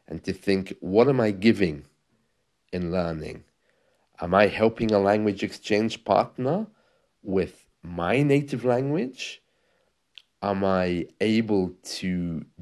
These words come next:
do something today which is some kind of free will act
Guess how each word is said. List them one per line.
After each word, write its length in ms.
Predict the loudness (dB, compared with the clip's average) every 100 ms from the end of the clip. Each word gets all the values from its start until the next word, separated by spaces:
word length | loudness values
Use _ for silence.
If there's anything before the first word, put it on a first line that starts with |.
| -16
do 160 | -4 -4
something 640 | -4 -4 -4 -4 -6 -6
today 720 | -10 -14 0 2 2 0 -6 -12 _ _ _ _ -6
which 500 | -2 -2 -4 -16 -16 -20 _ -10
is 580 | -4 -2 -4 -6 -12 -14 _ _ _
some 520 | -16 -10 -2 0 0 -6
kind 680 | -10 -4 0 2 0 0
of 540 | 0 0 0 -8 -20 _ _ _ _ _
free 880 | -20 -8 0 2 4 2 0 -2 -6 -8
will 640 | 0 4 6 6 4 -2 -8 -6
act 880 | -4 -4 -6 -14 -20 _ -14 -14